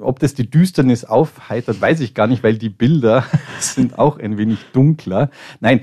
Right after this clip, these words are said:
in der Münchner Kunsthalle gibt es eine neue Ausstellung zum spanischen Maler Ignacio Zuluaga. Ich hoffe, ich spreche ihn richtig aus.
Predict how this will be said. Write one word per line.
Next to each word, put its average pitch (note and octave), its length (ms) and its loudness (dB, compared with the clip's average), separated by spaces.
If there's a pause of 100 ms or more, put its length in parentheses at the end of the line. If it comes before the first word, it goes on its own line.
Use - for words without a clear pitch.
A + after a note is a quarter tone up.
(120)
in A#2 120 0
der A#2+ 80 4
Münchner C#3+ 320 2
Kunsthalle A#2+ 520 0
gibt - 200 -10
es A2+ 100 -10
eine G#2 140 0
neue G2+ 340 -2
Ausstellung C#3 840 -4
zum A2 340 -2
spanischen G#2+ 760 -2
Maler A#2+ 380 0 (220)
Ignacio A2+ 640 0
Zuluaga. G#2 840 0
Ich - 140 -8
hoffe, A#2+ 180 -6
ich A#2 80 -12
spreche - 240 -10
ihn F#2+ 60 -8
richtig G2 380 -12
aus. B2 360 -2